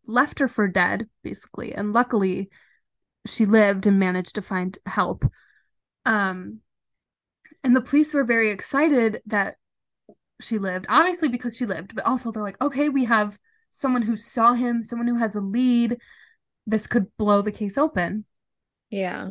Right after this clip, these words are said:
Speaker 1: But sadly, brain damage had
Speaker 2: <laughs>
Speaker 1: destroyed her memory cells, and she could not remember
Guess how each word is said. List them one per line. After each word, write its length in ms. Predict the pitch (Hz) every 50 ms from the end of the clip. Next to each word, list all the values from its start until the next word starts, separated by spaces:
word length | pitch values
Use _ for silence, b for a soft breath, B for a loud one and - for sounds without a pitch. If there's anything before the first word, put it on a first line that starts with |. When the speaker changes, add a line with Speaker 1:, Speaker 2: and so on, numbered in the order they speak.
| - _
Speaker 1:
But 380 | - 220 220 214 - - - - - _ _
sadly, 840 | - - - - - 277 262 262 262 226 240 254 247 247 247 254 247 _ _ _ _ _ _ _ _ _
brain 360 | 190 208 214 220 233 247 254 254
damage 460 | 277 269 262 254 262 262 254 226 -
had 200 | 220 233 220 196
Speaker 2:
<laughs> 20 |
Speaker 1:
destroyed 800 | 220 208 - - 214 190 - 214 208 214 214 220 220 214 226 233
her 200 | 233 202 226 214
memory 460 | 208 208 196 190 190 185 185 180 190
cells, 540 | 185 - - - 190 185 - 233 233 - - -
and 180 | 208 202 196
she 160 | - - 226
could 260 | 202 - - 226 208 208
not 280 | 202 196 185 - -
remember 540 | 208 202 190 190 185 180 180 180 170 -